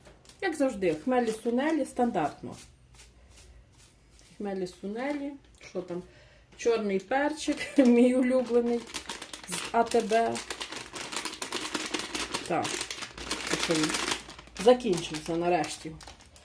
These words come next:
Купляла я шістдесят грам, був він у мене від лютого місяця. Хороший такий перчик. Так, перчик. Е, звичайна сіль або якась приправка.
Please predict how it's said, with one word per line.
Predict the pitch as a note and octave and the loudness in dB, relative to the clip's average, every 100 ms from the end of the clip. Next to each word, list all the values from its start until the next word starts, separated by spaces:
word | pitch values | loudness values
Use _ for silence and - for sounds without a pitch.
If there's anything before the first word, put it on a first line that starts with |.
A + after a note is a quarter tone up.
| - - | -20 -12
Купляла | G3+ A#3+ B3 A3+ | -2 8 8 8
я | A3 G#3 | 4 0
шістдесят | A3 G3 G3+ G3+ A3+ G3 | -4 -2 -4 0 0 0
грам, | F#3+ A#3 D#4+ B3 | 0 2 2 2
був | G3+ C#4+ D4+ | 2 0 0
він | C4+ G#3+ | -2 -4
у | |
мене | A3 C4 D#4 C#4+ | -4 -4 -4 -6
від | A3 A3+ G#3 | -8 -8 -6
лютого | A#3+ D4+ D4+ C#4 C#4+ | -6 -4 -4 -4 -6
місяця. | B3+ G3+ F#3+ F3+ - F3 - - - - - - - - - - - - - - - - - | -6 -8 -10 -14 -14 -18 -20 -20 -20 -20 -20 -20 -20 -20 -20 -20 -20 -20 -20 -20 -20 -20 -20
Хороший | - A#3+ B3 F#3+ G3 | -2 0 2 -2 -6
такий | F3+ F3 F#3 F#3+ - - - - - - | -8 -2 0 0 -4 -12 -12 -14 -18 -4
перчик. | G3 F3+ - - G#3+ - - - - | 0 0 -2 -12 -12 -18 -20 -20 -16
Так, | - - - - - - - - - - - - - | -14 -14 -18 -20 -20 -20 -20 -20 -20 -20 -20 -20 0
перчик. | G3 F3+ - G#3+ - - - - - - - - - - - - - - _ - G#3 | 4 4 2 -12 -12 -20 -20 -20 -20 -20 -18 -20 -20 -20 -20 -20 -20 -20 _ -8 -2
Е, | G#3 G3 | -2 -2
звичайна | F#3+ A3 A#3+ C#4+ D4 C4 A#3+ | -2 -2 -2 -2 0 0 -2
сіль | - B3+ A#3+ G3 | -4 -6 -6 -6
або | G#3 G#3 C4 | -6 -4 -2
якась | A3 - A#3 G3 - | -2 -4 -8 -10 -12
приправка. | A#3 B3 A3+ F#3+ F3 F3 - A#3 | -10 -10 -6 -2 -2 -4 -8 -8